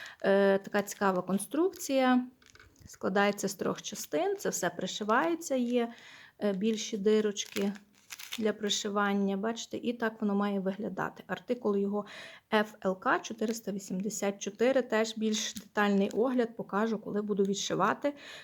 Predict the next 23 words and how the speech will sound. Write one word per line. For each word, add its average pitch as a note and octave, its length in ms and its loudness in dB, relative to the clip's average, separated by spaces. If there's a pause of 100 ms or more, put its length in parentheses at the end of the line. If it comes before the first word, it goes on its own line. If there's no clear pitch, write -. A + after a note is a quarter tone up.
(160)
Буду B3 220 2
старатися A#3 560 -2 (100)
чим A#3 400 4
швидше A3 500 0
не F3+ 240 2
затягувати, A3+ 840 0
тому G#3 340 2
що, G3 360 0 (580)
ем, G3 640 4 (680)
якщо F#3 320 -6
чесно, A#3 380 0
мені G#3 240 4
оці G3+ 220 -2
підставки F3+ 520 -4
потрібні, A#3 480 2
я G3 100 2
ними G3+ 240 2
користуюсь F#3 600 -6
для - 140 -12
телефону - 580 -12 (600)
на F#3+ 160 -2
роботі. F#3 460 -4
Тому C#4 560 4